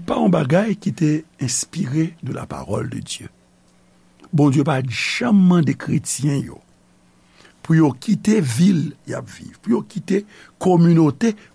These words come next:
kote y ap viv, epi pou yo chèche yon ti kote retire, kote moun pa pase ditou,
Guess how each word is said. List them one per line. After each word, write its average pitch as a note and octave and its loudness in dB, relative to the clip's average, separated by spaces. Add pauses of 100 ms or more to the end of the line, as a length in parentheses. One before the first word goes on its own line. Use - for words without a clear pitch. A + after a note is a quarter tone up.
kote C3+ 2
y A#2+ 6
ap A#2+ 2
viv, F#3+ 4 (400)
epi G3 2
pou G#3 0
yo G3+ 2
chèche G3+ -2
yon F#3 -2
ti - -6
kote G#3 -2
retire, G#3+ 0
kote - -6
moun G#3 6
pa - 0
pase F#3 -2
ditou, A#3+ 0